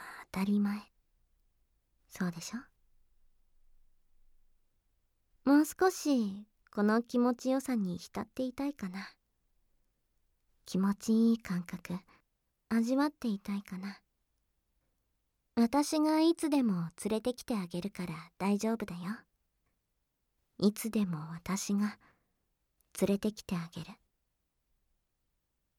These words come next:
今から私が三つ数えると、君はすっきりと目を覚まします。もしかすると、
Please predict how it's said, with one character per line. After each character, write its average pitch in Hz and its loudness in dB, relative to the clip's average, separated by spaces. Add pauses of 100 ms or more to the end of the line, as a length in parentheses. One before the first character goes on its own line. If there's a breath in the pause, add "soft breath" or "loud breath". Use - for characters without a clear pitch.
(1600)
今 294 10
か 269 2
ら 220 4
私 220 0
が 247 2
三 226 4
つ - -8
数 269 0
え 269 2
る 247 -2
と、 196 -8 (1300 soft breath)
君 185 2
は 202 0
す - -6
っ 175 -8 (120)
き 240 -2
り 240 -2
と 170 -4 (160)
目 196 2
を 330 0
覚 208 -6
ま 175 -6
し - -12
ま 175 -10
す。 - -12 (1300)
も 311 10
し - 2
か 330 6
す 262 2
る 240 4
と、 220 -2